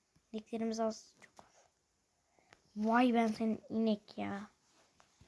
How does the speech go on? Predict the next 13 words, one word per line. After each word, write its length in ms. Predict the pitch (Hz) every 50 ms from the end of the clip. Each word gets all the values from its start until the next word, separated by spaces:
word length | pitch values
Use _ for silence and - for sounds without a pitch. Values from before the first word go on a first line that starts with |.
| _ _ _ _ _ _ _ _ _ _ _ _
Bunu 160 | 226 240 254
keseceğim 460 | - - 233 220 - 226 233 262 247
mi? 120 | 220 208 208 - - - - - _ _ _ _ _ _ - _ _ _ _ _ _ _ _ _ _ _ - - - - - - _ _ - - - - - - - - - - _ _ _ _ -
Gel. 180 | 247 240 240 - - _ _ _ _ -
Demir 200 | 233 240 254 240
kılıç 340 | - 240 233 240 - -
da 60 | 233 214
keseceğim 360 | - 220 - - 220 220 214
seni. 160 | - 226 214
Sen 260 | 214 - 226 220 214
demir 220 | 226 220 226 220 220
hak 200 | 214 214 - 226
ediyorsun. 440 | 208 226 226 214 214 - - -